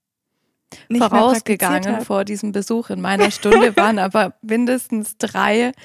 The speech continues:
Speaker 2: drei, es waren Mittwochabends damals
Speaker 1: Ja,
Speaker 2: noch,
Speaker 1: stimmt.
Speaker 2: drei Mal, wo ich, wo Nadine gesagt hat, „Heute Abend komme ich.“ Mhm, wer war nicht da?
Speaker 1: <laughs> Beim
Speaker 2: Aber
Speaker 1: dritten
Speaker 2: so,
Speaker 1: Mal war ich da.
Speaker 2: ja, yes.
Speaker 1: Ja, und da hab ich, also so ging's mir und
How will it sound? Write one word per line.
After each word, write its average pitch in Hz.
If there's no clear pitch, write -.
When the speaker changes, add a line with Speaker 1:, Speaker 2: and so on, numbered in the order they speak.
Speaker 2:
drei, 208
es -
waren 208
Mittwochabends 214
damals 214
Speaker 1:
Ja, 254
Speaker 2:
noch, 202
Speaker 1:
stimmt. 269
Speaker 2:
drei 214
Mal, 196
wo 196
ich, 226
wo 214
Nadine 202
gesagt 247
hat, 254
„Heute 277
Abend 285
komme 220
ich.“ 202
Mhm, 240
wer 254
war -
nicht -
da? 277
Speaker 1:
<laughs> 381
Beim 226
Speaker 2:
Aber 233
Speaker 1:
dritten 240
Speaker 2:
so, 226
Speaker 1:
Mal 220
war 214
ich 240
da. 214
Speaker 2:
ja, 208
yes. -
Speaker 1:
Ja, 233
und 226
da 220
hab 226
ich, -
also 220
so 247
ging's 233
mir 254
und 220